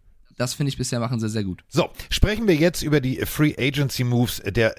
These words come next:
Speaker 2: Jacksonville Jaguars. Ja, das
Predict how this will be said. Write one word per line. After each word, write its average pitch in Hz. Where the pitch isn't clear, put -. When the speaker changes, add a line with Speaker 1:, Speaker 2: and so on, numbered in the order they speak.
Speaker 2:
Jacksonville 107
Jaguars. 73
Ja, -
das -